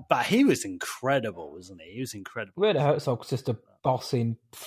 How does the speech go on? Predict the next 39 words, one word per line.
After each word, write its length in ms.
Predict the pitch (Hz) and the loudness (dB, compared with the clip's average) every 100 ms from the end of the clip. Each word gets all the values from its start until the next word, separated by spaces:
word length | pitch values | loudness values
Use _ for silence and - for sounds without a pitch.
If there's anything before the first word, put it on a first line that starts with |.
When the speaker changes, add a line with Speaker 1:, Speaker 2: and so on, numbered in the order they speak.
| - | -6
Speaker 2:
in 160 | 170 127 | -2 -2
filmmaking, 800 | - 147 131 120 117 - 123 120 | 0 2 4 4 2 0 0 0
so 100 | 127 | 0
to 120 | 139 | 0
get 240 | 131 190 151 | 2 6 6
him 200 | 123 127 - - 151 | 6 2 -2 0 4
was 120 | 135 | 4
a 40 | |
coup 340 | - - 175 131 | 4 6 6 8
in 120 | 123 | 4
the 80 | 123 | 4
first 320 | 151 147 143 | 6 6 6
place. 240 | 127 117 | 2 2
But 260 | - 135 - - - - - - | 4 4 4 -2 -20 -20 -12 -4
the 200 | 190 165 | 4 4
fact 240 | - 175 151 | 6 4 6
that 60 | |
they 140 | 143 139 | 6 6
got 220 | 160 143 | 6 8
him 100 | 139 | 8
in 140 | 143 | 8
this 200 | 147 147 - _ - | 6 4 -2 _ 0
to, 100 | 151 | 2
to 120 | 156 | 4
basically 560 | 143 147 160 143 135 - - | 6 6 6 2 2 -2 -4
shed 380 | - 156 139 | 4 4 4
tears 340 | - 175 135 123 | 4 6 6 6
over 300 | 139 123 123 | 6 8 6
Baby 400 | - 147 139 139 | 6 6 8 8
Yoda 420 | 139 131 120 123 | 8 8 6 4
is 180 | 123 - 131 | 2 -4 2
offset, 540 | 170 160 - 147 117 - - - _ _ _ | 4 4 4 2 2 -2 -16 -20 _ _ _
mate. 220 | 160 139 | 4 4
I, 320 | 135 170 196 214 | 6 8 10 10
I'm 100 | 208 | 10
gonna 200 | 208 180 | 8 8
miss 340 | 208 202 - | 6 4 2
the 80 | 151 | 2
client. 460 | - 135 117 120 | 6 6 6 4